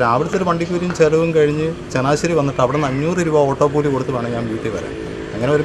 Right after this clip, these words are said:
ഏകദേശം ഒരു തൊള്ളായിരം രൂപയ്ക്ക് അടുത്ത് ഒരു ദിവസം എനിക്ക് ചിലവാകും. ആയിരത്തി ഒരുന്നൂറ് രൂപ കൂലി കിട്ടുന്ന ഞാൻ തൊള്ളായിരം രൂപ ചിലവാക്കി ഒരു ദിവസം പണിക്ക് പോയിട്ട് വീട്ടിൽ വരുമ്പം വീട്ടിലെ കാര്യങ്ങളെല്ലാം അവസ്ഥയായി. പഠിക്കുന്ന പിള്ളേരുണ്ട്, അവരുടെ കാര്യങ്ങൾ നോക്കാൻ പറ്റുന്നില്ല. ഇപ്പോൾ ഒരു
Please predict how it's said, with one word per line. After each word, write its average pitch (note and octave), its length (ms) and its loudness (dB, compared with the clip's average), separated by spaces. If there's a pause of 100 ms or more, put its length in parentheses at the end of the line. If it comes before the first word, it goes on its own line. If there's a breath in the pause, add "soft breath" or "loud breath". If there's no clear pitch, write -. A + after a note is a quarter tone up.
ഏകദേശം D3 320 2
ഒരു E3+ 140 0
തൊള്ളായിരം D#3 340 6
രൂപയ്ക്ക് D#3+ 220 2
അടുത്ത് C#3+ 160 -4
ഒരു D3 100 0
ദിവസം C#3+ 220 0
എനിക്ക് C#3 200 0
ചിലവാകും. G2+ 340 -2 (580)
ആയിരത്തി C#3 360 -2
ഒരുന്നൂറ് E3+ 280 0
രൂപ E3 180 6
കൂലി C#3 240 0
കിട്ടുന്ന C3+ 280 -2
ഞാൻ B2+ 140 -2
തൊള്ളായിരം C#3 480 2
രൂപ C3 160 0 (180)
ചിലവാക്കി B2 500 4 (420)
ഒരു B2 100 -2
ദിവസം C#3 260 2
പണിക്ക് B2+ 280 0
പോയിട്ട് B2 260 0
വീട്ടിൽ A#2+ 260 -2
വരുമ്പം A#2+ 300 -4
വീട്ടിലെ C3+ 340 -2
കാര്യങ്ങളെല്ലാം G#2 440 -4
അവസ്ഥയായി. F2+ 380 -8
പഠിക്കുന്ന C3 360 -2
പിള്ളേരുണ്ട്, B2 360 4
അവരുടെ A#2 220 0
കാര്യങ്ങൾ B2 300 2
നോക്കാൻ A2+ 260 2
പറ്റുന്നില്ല. F2+ 340 -6 (560)
ഇപ്പോൾ C#3 140 0
ഒരു C3 60 2